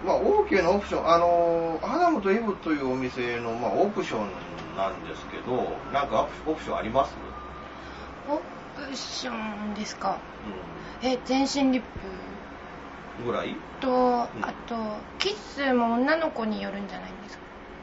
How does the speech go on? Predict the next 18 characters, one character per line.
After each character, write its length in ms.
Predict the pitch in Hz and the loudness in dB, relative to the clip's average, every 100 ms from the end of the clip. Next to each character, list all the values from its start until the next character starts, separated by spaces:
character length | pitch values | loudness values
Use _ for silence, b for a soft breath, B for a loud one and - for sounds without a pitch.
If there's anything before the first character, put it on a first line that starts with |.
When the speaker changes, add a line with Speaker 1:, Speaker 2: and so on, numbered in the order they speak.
| - | -4
Speaker 1:
女 280 | 196 254 359 | 0 2 4
の 120 | 370 | 2
子 140 | 220 202 | 4 4
に 60 | |
よ 80 | 180 | 4
っ 20 | |
て 180 | - 208 | 2 0
キ 120 | 208 | 2
ッ 40 | 196 | 0
ス 180 | - - | -2 0
が 440 | 98 90 87 95 | 0 2 0 -2
エ 80 | 113 | -2
ヌ 120 | 123 | 0
ジ 80 | 135 | 0
ー 60 | 101 | -2
に 100 | 85 | -6
な 80 | |
る？ 60 | 76 | -10